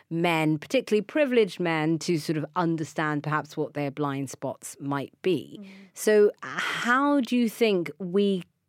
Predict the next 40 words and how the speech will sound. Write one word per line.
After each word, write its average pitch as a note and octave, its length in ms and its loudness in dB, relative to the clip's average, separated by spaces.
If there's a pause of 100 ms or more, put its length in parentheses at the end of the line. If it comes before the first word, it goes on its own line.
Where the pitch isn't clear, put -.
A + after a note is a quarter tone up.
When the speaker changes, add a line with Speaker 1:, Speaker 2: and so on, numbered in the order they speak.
Speaker 1:
get - 240 0
to G#3 80 -2
a F#3+ 60 0
place F#3+ 420 -2
where F3+ 420 2 (960)
you're A#3+ 260 4
just A#3 320 0
realizing G#3+ 760 4
at G3+ 80 4
a G#3 60 2
much G#3 400 0 (160)
earlier G#3 460 6
stage A#3+ 560 2
and A3+ 140 6
that G#3 100 4
we're G#3+ 140 4
not A#3+ 220 6
<laughs> G3 60 -2
needing A#3+ 400 6
to F#3 140 2
do C4 520 4
<laughs> - 40 -8
unconscious C4 560 4
bias A3+ 440 2
training? A3+ 560 4
Speaker 2:
Yeah, D#4+ 180 -2
and C#4+ 100 4
it's C4+ 140 2
interesting, C4+ 280 -4
isn't A#3 160 -2
it? - 40 -4
I - 40 -4
mean, F#3+ 80 0
I A#3 140 2
think G3 400 -4 (180)
my D#3+ 120 -4
six-year-old E3 500 -4
son D#3+ 260 -2
has D#3 360 -6
a D#3+ 220 -4